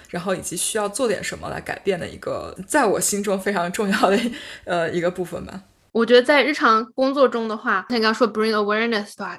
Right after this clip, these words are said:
Speaker 2: 呃，非常重要。我其实自己也一直在，呃，思考这个问题。比如说我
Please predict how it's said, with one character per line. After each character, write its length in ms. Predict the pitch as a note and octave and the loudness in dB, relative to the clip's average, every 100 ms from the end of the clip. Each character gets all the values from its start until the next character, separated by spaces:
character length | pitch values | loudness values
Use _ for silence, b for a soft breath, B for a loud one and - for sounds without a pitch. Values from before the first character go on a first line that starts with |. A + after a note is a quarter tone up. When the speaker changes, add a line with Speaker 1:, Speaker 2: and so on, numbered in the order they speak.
| _ | _
Speaker 2:
呃， 100 | - | -10
非 140 | F#3 A3+ | -4 -2
常 180 | A3 G#3 | -2 0
重 200 | A#3 G#3 | 0 2
要。 280 | F#3 F3 - | 2 0 2
我 140 | G#3+ | 2
其 120 | G#3 B3+ | 4 2
实 120 | D#4 | 2
自 120 | D#4 | 0
己 140 | A#3 | 2
也 60 | A3 | 2
一 100 | A#3 | 2
直 160 | A#3+ G3+ | -2 -2
在， 260 | G#3+ G3 - | 0 -2 -4
呃， 260 | F#3+ F#3 | -6 -6
思 160 | F#3+ - | -4 -4
考 160 | - - | -2 -2
这 100 | F#3 | 0
个 60 | F3+ | -2
问 160 | F3+ | -2
题。 160 | F3+ F3+ | -6 -10
比 60 | F#3+ | -8
如 80 | |
说 160 | F#3+ G#3 | -2 0
我 120 | F3+ | 0